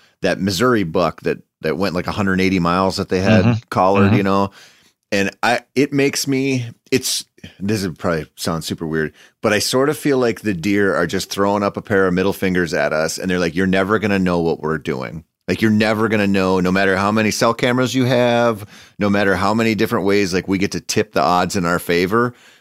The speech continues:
Speaker 1: We're, there's still so much we're just never gonna know.
Speaker 2: Yeah, and that's the way it probably should be.
Speaker 1: Yeah.
Speaker 2: You know, I think about, you know, deer, I'm a, I'm a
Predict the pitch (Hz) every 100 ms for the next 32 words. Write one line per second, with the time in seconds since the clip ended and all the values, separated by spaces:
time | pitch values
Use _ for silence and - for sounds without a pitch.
0 | _ 98 107 107 110 - 123 113 - 117
1 | 110 107 - 98 92 - 87 82 78 71
2 | 60 - _ _ _ _ _ _ _ _
3 | 117 123 113 - - 110 117 104 - 110
4 | 104 95 90 - 101 78 76 - - 71
5 | - - _ _ _ _ _ - 98 95
6 | 92 87 _ _ _ - 110 - 120 110
7 | 101 101 101 _ _ _ - 135 113 113
8 | - _ _ _ _ _ _ 120 135 180
9 | 120 110 - _ _ _ _ _ _ _
10 | _ _ _ _ _ 147 139 - 131 117